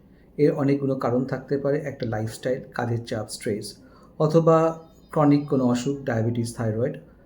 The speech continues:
কোনো রকম মেডিকেল প্রবলেম, অথবা কোনো রকম সাইকোলজিক্যাল সমস্যা যেমন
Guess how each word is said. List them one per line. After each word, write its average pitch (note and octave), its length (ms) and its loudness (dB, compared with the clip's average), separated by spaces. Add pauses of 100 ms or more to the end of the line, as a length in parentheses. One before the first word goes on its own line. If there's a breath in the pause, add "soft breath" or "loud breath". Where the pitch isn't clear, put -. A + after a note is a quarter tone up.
(140)
কোনো C#3 120 2
রকম B2+ 240 4
মেডিকেল B2 400 2
প্রবলেম, B2+ 420 0 (520 loud breath)
অথবা D3 580 0 (180)
কোনো C#3 120 0
রকম C#3+ 480 2
সাইকোলজিক্যাল C3 640 -2
সমস্যা B2 460 -4
যেমন A#2+ 360 -2